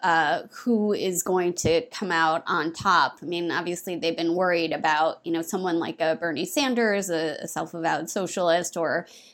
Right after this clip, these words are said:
an Elizabeth Warren, who's been attacking their industry, um, if they ha-,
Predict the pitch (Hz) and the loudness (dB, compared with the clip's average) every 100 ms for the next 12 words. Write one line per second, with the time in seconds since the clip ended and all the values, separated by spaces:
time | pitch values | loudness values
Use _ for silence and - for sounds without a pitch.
0 | - 214 202 196 202 196 294 269 240 214 | 0 4 4 4 0 0 2 4 4 2
1 | 208 175 185 175 - 202 196 143 175 180 | 0 -4 -6 -6 -8 -8 -2 -2 -2 -2
2 | 175 160 147 185 185 180 - 185 180 170 | -2 -2 -2 -2 -2 -2 -2 -2 0 0
3 | 165 - 180 170 165 202 - _ _ _ | 0 0 -2 -2 -4 -6 -10 _ _ _
4 | _ - 262 - 233 208 208 196 208 214 | _ 0 0 4 4 6 4 2 2 0
5 | 180 | 0